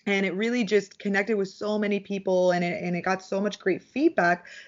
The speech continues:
that I just kept doing, you know, more and more on Instagram, especially. Um, this year, I then started a, a YouTube channel where I've been releasing YouTube videos, uh, that, that are on different topics about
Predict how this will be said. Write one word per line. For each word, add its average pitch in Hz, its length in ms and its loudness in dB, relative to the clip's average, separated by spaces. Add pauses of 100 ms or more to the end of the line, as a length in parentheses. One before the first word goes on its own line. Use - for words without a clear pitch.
that 185 100 2
I 175 80 4
just 180 200 -4
kept 175 160 -2
doing, 185 640 -2
you - 80 -8
know, 160 100 -6
more 208 220 4
and 214 100 4
more 202 220 4
on 175 160 2
Instagram, 214 880 2
especially. 185 720 0 (380)
Um, 165 600 -2
this 180 280 -2
year, 190 260 4
I 180 120 4
then 180 200 0
started 175 380 0
a, 160 240 -2
a 160 100 -4
YouTube 254 480 2
channel 208 540 2
where 180 100 4
I've 175 100 2
been 175 120 -2
releasing 170 380 -4
YouTube 214 600 -2 (400)
videos, 202 920 4
uh, 147 320 -8
that, 165 440 0
that 165 100 -2
are 165 200 0
on 170 140 -4
different 220 260 2
topics 202 400 2
about 170 400 0